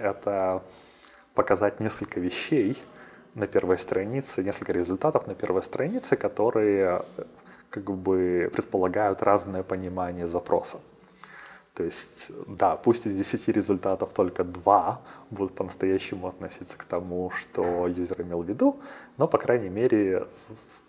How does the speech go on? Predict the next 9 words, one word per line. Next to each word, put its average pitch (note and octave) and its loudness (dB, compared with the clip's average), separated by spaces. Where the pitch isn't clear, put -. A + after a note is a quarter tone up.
вот - -8
будет G#2 2
два, G2 4
а F#2+ -2
не F#2 -6
ноль. F2+ -2
А, E3 -6
всё - 2
может, C3+ 2